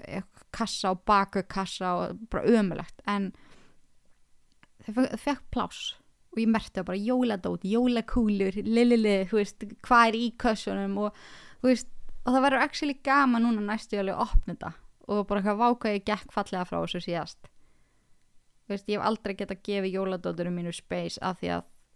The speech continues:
ég var svo mikið að leggja upp úr því að geyma einhverja gamla kennslubækur eða einkunnarblöð sem voru ekkert upp á marga fiska því ég hef aldrei fengið góðar einkunnir.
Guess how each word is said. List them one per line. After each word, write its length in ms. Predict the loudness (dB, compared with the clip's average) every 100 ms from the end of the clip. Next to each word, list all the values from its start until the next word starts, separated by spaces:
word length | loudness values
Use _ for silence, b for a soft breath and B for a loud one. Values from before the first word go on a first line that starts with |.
| _ -6
ég 100 | -6
var 100 | -4
svo 100 | -4
mikið 320 | -6 -4 -6 -6
að 220 | -6 -2
leggja 320 | -4 -4 -2 -2
upp 120 | 0
úr 80 | 2
því 80 | 2
að 120 | 0
geyma 240 | 2 2
einhverja 220 | 4 2 4
gamla 180 | 4 4 4
kennslubækur 720 | 2 2 2 2 2 2 4
eða 220 | 4 4 2 b b
einkunnarblöð 800 | -6 -4 2 4 4 4 4 2
sem 140 | 2 4
voru 160 | 4 4
ekkert 240 | 2 -2
upp 100 | 0
á 80 | 2
marga 220 | 0 -2 -2
fiska 440 | -2 -2 0 0
því 120 | 2 2
ég 60 |
hef 60 | 2
aldrei 220 | 0 0
fengið 200 | 0 -2 0
góðar 200 | 0 0
einkunnir. 380 | -2 0 0